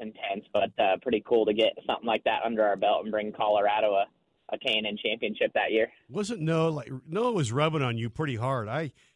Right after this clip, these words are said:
Speaker 2: you know, it, the chrome horn is, might, might be an understatement, but he was, he was working you pretty good.
Speaker 1: So he's working us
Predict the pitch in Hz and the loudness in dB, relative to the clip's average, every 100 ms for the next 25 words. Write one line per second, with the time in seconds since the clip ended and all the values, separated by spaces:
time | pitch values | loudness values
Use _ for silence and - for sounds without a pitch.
0 | - 139 127 123 _ _ 127 139 143 135 | -6 -2 -2 -4 _ _ -16 -16 -16 -18
1 | 139 147 151 208 226 170 180 170 139 110 | -16 -12 -6 -2 0 2 2 0 -2 -4
2 | 143 147 139 143 131 120 139 120 - 95 | -4 -4 -4 -6 -4 -4 -4 -6 -8 -10
3 | 95 95 151 220 139 - _ _ 185 220 | -10 -6 -4 -4 -6 -10 _ _ -8 -4
4 | 143 185 170 117 - 156 95 113 71 - | -2 -2 -2 -6 -6 -8 -6 -8 -8 -14
5 | - _ _ _ _ _ _ _ _ _ | -20 _ _ _ _ _ _ _ _ _
6 | - - - 147 147 147 156 170 208 | -16 -6 2 4 4 4 4 2 -2